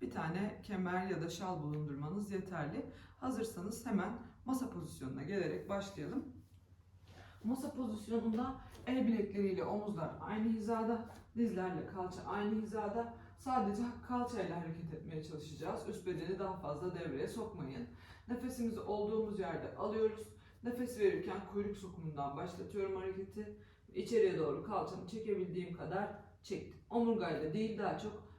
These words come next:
belle, bel omurlarıyla yapıyorum. Nefes aldığımda bel çukuru oluşturuyorum, boynum rahat. Nefes veriyorum, kalçamı iyice içeriye doğru kıvırdım.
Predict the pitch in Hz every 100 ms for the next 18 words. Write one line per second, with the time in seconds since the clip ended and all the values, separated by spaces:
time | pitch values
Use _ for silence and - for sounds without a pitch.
0 | - 156 190 196 190 160 - - - 185
1 | 185 - 131 127 127 120 113 - - -
2 | - - - - 208 233 240 226 196 170
3 | 175 160 175 175 185 180 - - 131 143
4 | 139 - 139 143 131 - 156 143 127 127
5 | 117 147 156 - - - - - 240 233
6 | 202 - 151 147 147 147 185 202 - -
7 | - - 208 170 175 147 - 180 156 156
8 | - - - - - 180 180 139 135 127
9 | 131 135 - - - -